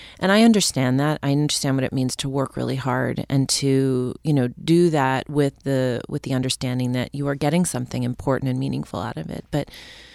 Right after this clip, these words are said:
so much of success I've grown to realize, and it's really, you know, not even just through my own actions and experiences, but by observing people like you, is just you have to make your own opportunities. You have to be in a situation and really pay attention to your surroundings and what's happening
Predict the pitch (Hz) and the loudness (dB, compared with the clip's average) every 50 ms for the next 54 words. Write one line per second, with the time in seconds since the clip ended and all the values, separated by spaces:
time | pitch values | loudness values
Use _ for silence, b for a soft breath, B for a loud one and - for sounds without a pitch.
0 | B B B - - - - - 190 185 190 185 180 165 165 - - - - - | B B B -6 -4 -2 0 2 2 2 4 4 2 2 0 0 -4 -6 -4 -6
1 | 147 - - 147 - - - - 131 123 123 120 - - - - - - - - | -6 -6 -6 -6 -6 -8 -4 -2 -2 -2 -2 -4 -4 -6 -6 -6 -8 -10 -12 -16
2 | _ _ _ _ - _ _ - - 139 127 127 127 120 - - - 139 139 135 | _ _ _ _ -20 _ _ -8 -6 -4 -4 -4 -4 -6 -10 -4 -2 0 2 2
3 | 131 131 127 - 131 120 127 127 127 123 123 120 120 120 - 156 170 175 - - | 2 2 0 0 -2 -2 -2 -2 -2 0 -2 -2 -2 -2 2 2 2 2 2 0
4 | 185 185 180 180 175 160 147 147 147 143 131 123 123 127 135 - - - - 147 | 0 2 2 2 2 0 0 0 0 0 0 0 0 -2 -4 -6 -6 -4 -2 0
5 | 143 143 135 143 127 135 127 123 123 - - - 131 127 127 123 - - 131 131 | 0 0 -2 -2 -2 -2 -2 -2 -4 -8 -8 -6 -4 -2 -2 -2 -4 -2 -2 0
6 | 131 135 135 139 135 135 131 B B B B B B B B B B - 131 131 | 2 2 4 2 2 0 -2 B B B B B B B B B B -4 -2 -2
7 | 127 - - - - 127 120 117 113 117 113 - - 131 123 - - - - 127 | 0 0 -2 0 0 2 2 2 0 0 -2 -2 -2 -2 -2 -2 -4 -8 -6 -4
8 | 120 117 117 123 160 - 127 120 - - - 127 - - - - - 127 127 131 | -4 -2 -2 -4 -4 -6 -8 -8 -8 -6 -8 -8 -8 -10 -14 -8 -4 -2 -2 -2
9 | 131 143 165 165 165 175 160 151 - 139 - - 127 123 120 113 - - 117 120 | -2 0 0 2 2 2 0 0 -2 -4 -6 -6 -6 -4 -4 -6 -6 -6 -6 -6
10 | 123 123 120 131 131 - - - 147 - - 160 139 127 135 143 - - 139 139 | -4 -4 -6 -6 -8 -6 -4 -4 -6 -4 -6 -6 -6 -4 -6 -6 -4 -2 -2 0
11 | 135 135 - 123 - - 139 139 139 139 135 123 - 135 - - 139 - - 139 | 0 -2 -4 -6 -4 -2 0 2 2 2 0 -2 -2 -4 -4 -4 -4 -4 -2 -2
12 | 135 139 123 123 117 120 - - 139 139 127 - 135 135 - - 147 135 - 147 | -2 -2 -2 -2 -4 -4 -6 -6 -6 -6 -6 -6 -6 -6 -6 -6 -8 -6 -4 -4
13 | 139 135 139 131 - - 143 135 131 - - 135 - - 143 139 135 135 127 - | -4 -2 -2 -4 -2 0 0 0 0 -2 -4 -4 -4 -4 -2 0 0 0 0 0
14 | 143 139 135 131 - - 135 131 131 131 147 147 139 143 135 - 131 123 123 - | 0 0 0 0 0 0 -2 -2 -2 -2 -4 -4 -4 -4 -6 -6 -6 -8 -8 -6
15 | - 127 131 - - 135 127 123 123 - - 135 123 123 123 127 131 127 131 127 | -6 -6 -6 -6 -4 -6 -4 -4 -4 -4 -4 -4 -4 -4 -4 -4 -4 -4 -4 -4
16 | - 147 135 135 135 - - 143 131 - - 139 135 127 127 127 | -4 -4 -4 -4 -4 -4 -2 -2 -2 0 0 0 0 0 0 -2